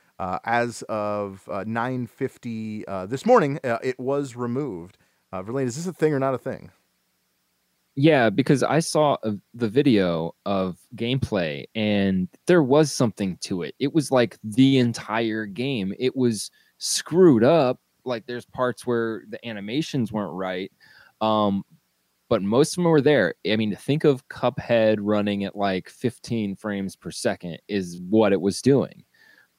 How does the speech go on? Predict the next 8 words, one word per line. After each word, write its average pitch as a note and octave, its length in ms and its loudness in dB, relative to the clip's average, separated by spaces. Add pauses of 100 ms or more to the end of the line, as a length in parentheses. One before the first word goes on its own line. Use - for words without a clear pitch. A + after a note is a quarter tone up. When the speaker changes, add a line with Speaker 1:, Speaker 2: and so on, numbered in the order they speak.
(320)
Speaker 2:
Um, G2 500 0 (440)
but - 120 -4
the G#2+ 80 -2
fact A2+ 440 -4
that A2 200 2 (260)
the A#2 160 2
whole B2+ 460 6
game G2+ 720 0